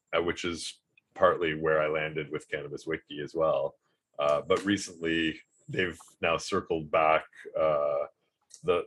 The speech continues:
the public company that, that does extraction, uh, uh,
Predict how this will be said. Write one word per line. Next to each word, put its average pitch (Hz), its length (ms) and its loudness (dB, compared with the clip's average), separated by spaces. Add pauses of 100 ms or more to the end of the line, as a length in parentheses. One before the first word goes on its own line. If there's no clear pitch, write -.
the 90 80 2
public 98 580 2
company 85 520 -2
that, 82 180 -2 (140)
that 80 240 -2
does 78 240 0
extraction, 78 1080 0 (520)
uh, 71 480 2 (460)
uh, 69 400 2